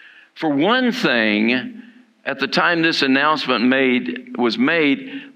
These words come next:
there were no Christians, only the Christ child. And, and so it, it's, you know, it was for everybody. He says it's for all people, for everybody, the world of Jews and Gentiles, Romans and pagans,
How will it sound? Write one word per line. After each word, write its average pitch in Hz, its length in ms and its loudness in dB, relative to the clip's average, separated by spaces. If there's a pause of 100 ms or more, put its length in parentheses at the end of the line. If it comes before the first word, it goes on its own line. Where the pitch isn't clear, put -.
there 202 140 0
were 220 120 2
no 214 140 2
Christians, 202 1000 -2 (720)
only 180 260 -2
the 165 120 -2
Christ 156 420 -2
child. 90 580 -2 (800)
And, 147 540 -2
and 147 180 0
so 160 400 -2 (300)
it, 175 260 -4
it's, 156 380 -2
you 151 160 -2
know, 143 160 2
it 127 140 2
was 127 140 -2
for - 320 -2
everybody. 147 760 0 (420)
He 160 120 -2
says 165 280 0
it's 151 160 0
for 139 220 -2
all 165 300 2
people, 135 340 0
for - 160 -2
everybody, 139 560 0
the 104 100 -2
world 143 360 2
of 104 100 -2
Jews 151 460 0
and 110 120 0
Gentiles, 143 720 0 (300)
Romans 151 680 0
and 110 240 0
pagans, 151 640 0